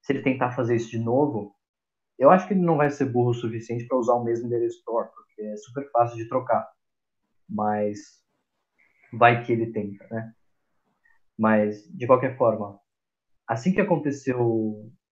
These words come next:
esse problema, ah, os developers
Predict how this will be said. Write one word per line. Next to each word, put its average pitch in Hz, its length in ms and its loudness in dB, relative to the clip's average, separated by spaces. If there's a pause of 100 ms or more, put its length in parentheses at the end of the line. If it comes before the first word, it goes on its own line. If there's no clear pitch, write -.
(140)
esse 120 200 -10
problema, 127 600 -2 (2000)
ah, 110 480 4
os 123 160 -2
developers 147 680 2